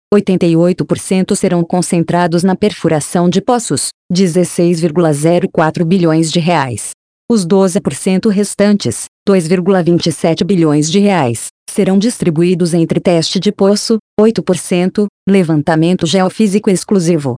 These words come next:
três por cento, e levantamento geofísico não exclusivo, um por cento.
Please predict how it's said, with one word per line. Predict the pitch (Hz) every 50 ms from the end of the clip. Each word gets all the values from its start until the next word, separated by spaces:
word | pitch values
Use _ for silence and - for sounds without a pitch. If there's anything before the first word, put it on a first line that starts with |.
| _ _ -
três | 208 214 226 226 - -
por | - 170 127
cento, | - - - 180 175 185 185 - 208 202 - _ _ -
e | 233 220
levantamento | 214 214 170 165 156 143 - 170 156 160 165 180 180 - 170
geofísico | 151 190 185 185 185 - 220 220 180 208 208 -
não | 196 196 202 208
exclusivo, | 196 190 - - 214 185 160 170 170 147 143 127 120 - _ _ -
um | 202
por | 190 - 208 190
cento. | - - - 151 135 127 - 127 117